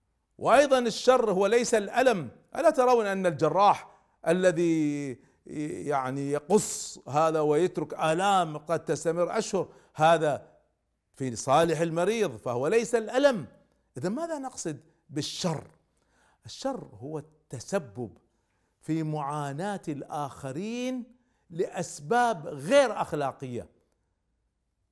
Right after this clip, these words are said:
لأسباب غير أخلاقية، وبالتالي تخرج المقاومة وت-، ويخرج الطبيب من هذا التعريف، التسبب في معاناة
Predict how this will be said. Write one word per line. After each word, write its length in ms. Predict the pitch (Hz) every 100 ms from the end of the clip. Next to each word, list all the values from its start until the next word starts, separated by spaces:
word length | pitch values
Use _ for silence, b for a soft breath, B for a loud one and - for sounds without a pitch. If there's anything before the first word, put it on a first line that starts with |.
| -
لأسباب 440 | 165 147 185 196
غير 280 | 180 254 233
أخلاقية، 600 | 170 156 147 - 131 101 - -
وبالتالي 440 | 151 151 165 160
تخرج 340 | 151 175 185 160
المقاومة 720 | 160 160 - 202 208 180 127 b b -
وت-، 200 | 160 190
ويخرج 640 | 180 160 165 190 180 160
الطبيب 540 | 156 165 180 196 135
من 80 | 156
هذا 220 | 151 151
التعريف، 500 | 139 - 139 160 143 - _ _ _ _
التسبب 540 | 139 - 143 175 160 147
في 180 | 147 143
معاناة 480 | 139 139 147 151